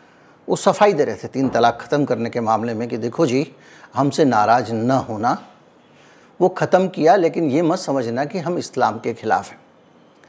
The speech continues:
मुसलमानों को थोड़ा सा मरहम लगाने की कोशिश। दो दिन पहले जब वो मिस्र जाते हैं, इजिप्ट जाते हैं,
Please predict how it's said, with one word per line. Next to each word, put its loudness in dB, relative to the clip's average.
मुसलमानों 2
को -4
थोड़ा 4
सा -6
मरहम -2
लगाने -2
की -14
कोशिश। -8
दो 4
दिन 2
पहले 2
जब 2
वो 4
मिस्र 0
जाते -2
हैं, -12
इजिप्ट 0
जाते -2
हैं, -8